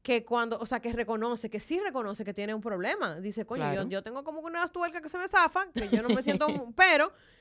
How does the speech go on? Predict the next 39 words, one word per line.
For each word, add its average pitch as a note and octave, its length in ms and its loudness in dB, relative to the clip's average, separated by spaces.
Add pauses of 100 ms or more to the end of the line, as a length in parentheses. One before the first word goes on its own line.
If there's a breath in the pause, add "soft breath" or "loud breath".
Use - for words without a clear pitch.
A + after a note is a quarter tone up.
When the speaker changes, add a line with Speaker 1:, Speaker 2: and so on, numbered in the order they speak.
(160 soft breath)
Speaker 1:
nada, B3+ 500 4
eso D#4 240 2
no G#4 80 0
quiere F4+ 180 0
decir C#4+ 240 0
que A3 100 -6
usted A#3 160 -4
está B3 200 0
loco. G3+ 500 -4
Speaker 2:
No, F3 320 -2
no. D3+ 180 -4
Y G#3 60 0
Speaker 1:
O B3+ 80 6
Speaker 2:
siempre, C4+ 300 8
Speaker 1:
sea A#3+ 160 6
Speaker 2:
y C4+ 60 4
lo C4 80 8
hemos D4+ 160 4
dicho E4 200 0
en C#4 60 2
muchos C4+ 260 2
episodios, D3+ 600 -2 (180)
o E3 160 -2
sea C#3 320 -4 (440)
Speaker 1:
No, C#4 220 2 (220)
eso F#4 160 0
no G4 80 2
quiere G4+ 180 2
decir G4 160 0
que - 100 0
tú E4 100 -8
estás F4 200 6
loco. E4 300 4
Tú D4 80 -4
lo D#4+ 100 -2
que F#4 100 -2
necesitas E4+ 380 0
es D4+ 60 -6
buscar C#4 400 0